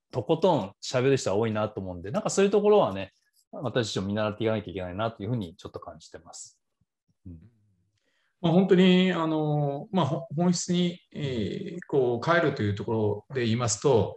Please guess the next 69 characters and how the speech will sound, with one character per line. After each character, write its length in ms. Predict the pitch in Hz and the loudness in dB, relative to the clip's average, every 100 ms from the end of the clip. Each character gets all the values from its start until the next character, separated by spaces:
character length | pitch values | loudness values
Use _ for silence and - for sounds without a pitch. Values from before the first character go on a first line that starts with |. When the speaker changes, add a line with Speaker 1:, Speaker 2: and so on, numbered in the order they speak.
| - | -14
Speaker 1:
う 40 | |
ん。 40 | 95 87 - - _ _ _ - | -18 -18 -20 -20 _ _ _ 0
Speaker 2:
ま 100 | 139 | 2
あ、 40 | |
日 80 | 127 | 2
本 180 | 139 214 | 2 4
の 80 | 202 | 4
組 160 | 214 214 | 2 0
織 140 | - | 0
も 80 | 110 | -2
で 80 | 87 | -2
す 160 | - | -2
ね、 220 | 117 101 95 | 0 0 0
こ 60 | |
れ 60 | 151 | 0
か 100 | 160 | 0
ら 40 | |
間 120 | 147 147 | 0 0
違 260 | 151 196 | 0 0
い 20 | |
な 120 | 175 147 | 0 0
く 100 | 113 | -2
リ 180 | 139 | 2
ア 80 | 190 | 2
ル 120 | 143 | 0
で 100 | 110 | -2
も 200 | 101 104 | -2 -2
バ 240 | 98 143 156 | 0 -2 -2
ー 20 | |
チ 100 | 117 | -4
ャ 40 | |
ル 100 | 95 | -4
で 100 | 90 | -4
も、 340 | 101 117 98 95 | -6 -4 -4 -6
こ 320 | 117 98 90 98 | -4 -4 -2 -2
う、 20 | |
日 80 | 113 | 0
本 220 | 156 165 | 0 0
人 180 | 185 156 | 0 0
で 120 | 113 | 0
な 180 | 127 180 | 2 2
い 60 | |
人 220 | - - | 0 -6
が、 220 | 98 82 78 | -8 -8 -2
日 80 | 110 | 0
本 120 | 160 - - | -2 -4 0
生 80 | 185 | 2
ま 140 | 202 | 4
れ 80 | 113 | 2
で 120 | 98 | -2
な 160 | 104 185 | 0 0
い 40 | |
人、 260 | - - 78 | -2 -8 -12
Speaker 1:
う 20 | |
ん。 40 | - _ 104 | -14 _ -8
え 200 | 95 85 | -8 -6
え。 20 | |
Speaker 2:
こ 640 | 135 110 101 90 90 98 | -2 2 2 0 -4 -10
う、 260 | - _ - | -18 _ -6
日 80 | 131 | -2
本 260 | 151 175 | 0 2
人 200 | 165 175 | 2 2
と 160 | 151 120 | 2 0
同 120 | 143 | 0
じ 80 | 151 | 0
宗 220 | - 151 | -2 -2
教 180 | 151 156 | 0 -2
観 240 | 139 113 | 0 0
や 420 | 104 113 101 92 | 2 0 0 -2